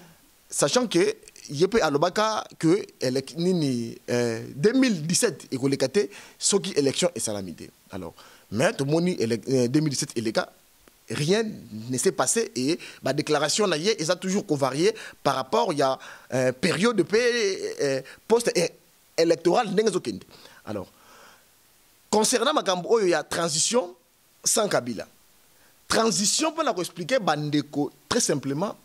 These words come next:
eza kaka une courte période. Oyo bazwaka yango, soki bato bazaki na étape oyo, balingi ba passer na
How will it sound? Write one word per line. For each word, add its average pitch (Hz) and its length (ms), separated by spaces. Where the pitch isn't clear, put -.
eza 135 240
kaka 214 440
une 233 280
courte - 460
période. 127 720
Oyo 190 320
bazwaka 120 440
yango, 131 360
soki 196 200
bato 143 220
bazaki 143 300
na 147 160
étape 170 420
oyo, 143 300
balingi 131 300
ba 208 80
passer 139 280
na 131 80